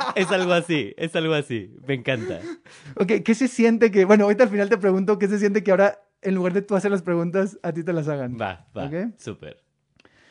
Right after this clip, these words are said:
Speaker 2: ¿Tienes hambre? ¿Crees en Dios?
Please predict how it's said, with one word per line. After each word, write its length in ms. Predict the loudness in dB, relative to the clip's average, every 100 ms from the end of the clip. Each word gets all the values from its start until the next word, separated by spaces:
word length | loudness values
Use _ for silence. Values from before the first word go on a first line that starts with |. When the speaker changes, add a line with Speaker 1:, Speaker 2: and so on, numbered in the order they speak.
| _ _ _ _ _ _ _ _ _ 0
Speaker 2:
¿Tienes 300 | 2 2 2
hambre? 320 | 0 0 -4 _ _ _ _ _ _ _ _ _ _ _ _ _ -20 -20 _ _ _ _ _ _ _ _ _ _ -20 -2
¿Crees 300 | 0 0 0
en 140 | 0
Dios? 440 | 0 -2 -6 -16